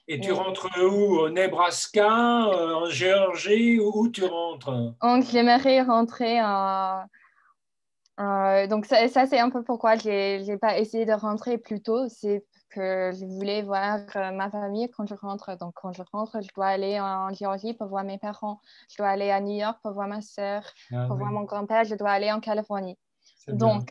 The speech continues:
Speaker 2: <laughs> quand je rentre, j'aimerais, euh, voyager un peu pour pouvoir voir de la famille, mais, euh, ça serait probablement, probablement, euh, impossible et je vais rentrer, euh,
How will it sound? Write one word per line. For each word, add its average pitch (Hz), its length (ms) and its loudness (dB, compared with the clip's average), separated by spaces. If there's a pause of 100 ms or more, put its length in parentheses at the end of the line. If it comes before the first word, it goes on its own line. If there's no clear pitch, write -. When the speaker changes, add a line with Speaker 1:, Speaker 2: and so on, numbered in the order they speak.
Speaker 2:
<laughs> 254 680 -2
quand 262 140 4
je 247 80 -4
rentre, 226 440 0
j'aimerais, 208 580 0
euh, 190 240 -2 (880)
voyager 233 640 4
un 226 220 4 (200)
peu 254 220 4 (380)
pour 226 160 -2
pouvoir 220 400 2
voir 208 420 2
de 208 80 -2
la 208 160 0
famille, 214 460 -4
mais, 196 300 -6 (420)
euh, 190 340 -6
ça 202 160 -4
serait 208 300 -6
probablement, 208 540 -4 (140)
probablement, 202 680 -2
euh, 190 220 -4
impossible 202 460 -10
et 190 420 -6
je 190 80 -10
vais 185 140 -8
rentrer, 202 580 -6
euh, 180 200 -6